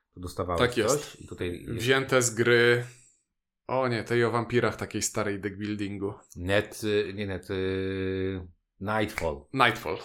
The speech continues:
Speaker 1: Z Nightfalla, tak jest, tylko że tutaj jest to w, na trzech etapach. Czyli
Speaker 2: Mhm.
Speaker 1: są, na karcie są trzy takie symbole i możesz trzy takie rzeczy, e, połączyć.
Speaker 2: A, w ten sposób. Jak w tej
Speaker 1: Nie,
Speaker 2: grze
Speaker 1: że
Speaker 2: o
Speaker 1: tam
Speaker 2: małpach od Lukrum.
Speaker 1: Oui, oui, oui, dokładnie. E, Last, e,
Speaker 2: E,
Speaker 1: of
Speaker 2: la-
Speaker 1: Us.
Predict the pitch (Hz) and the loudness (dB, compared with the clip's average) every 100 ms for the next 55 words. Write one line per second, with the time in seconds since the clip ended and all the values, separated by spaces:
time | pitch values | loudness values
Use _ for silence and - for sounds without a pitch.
0 | - 92 107 - 98 95 139 98 - 101 | -6 -2 -2 0 2 2 2 0 0 -4
1 | - - - - 156 139 131 - - _ | -4 -6 -6 -4 -2 -2 -6 -12 -20 _
2 | _ - _ 127 127 - 104 - - 85 | _ -20 _ -8 -6 -4 -6 -8 -12 -12
3 | 82 - - 190 208 107 - _ - 110 | -12 -14 -2 0 2 -2 -6 _ -10 -2
4 | 110 - 101 98 - - 82 - - 87 | -2 -2 -6 -8 -6 -8 -8 -10 -12 -4
5 | 127 117 95 87 85 - - 78 76 76 | 0 0 -2 -6 -12 -16 -12 -12 -12 -12
6 | 76 80 - _ _ _ 85 85 87 85 | -12 -14 -16 _ _ _ -10 -8 -6 -6
7 | 85 143 - 208 208 180 - 123 117 113 | -4 -6 -6 -6 -4 -4 -6 -6 -6 -8
8 | 104 - - 147 170 165 165 160 165 165 | -8 -6 2 4 4 4 2 4 8 8
9 | 170 165 139 117 110 110 104 101 - 113 | 8 8 8 6 2 2 2 0 0 -2
10 | 143 - _ 131 202 202 151 160 135 120 | -6 -16 _ 0 0 2 4 4 4 2
11 | 78 - 110 - 90 78 80 85 95 98 | 0 -4 -4 0 0 0 -6 -2 -2 2
12 | 113 - - - - 98 95 95 110 123 | 4 4 2 -14 -12 -8 -4 -2 4 6
13 | 123 143 139 139 | 8 8 6 2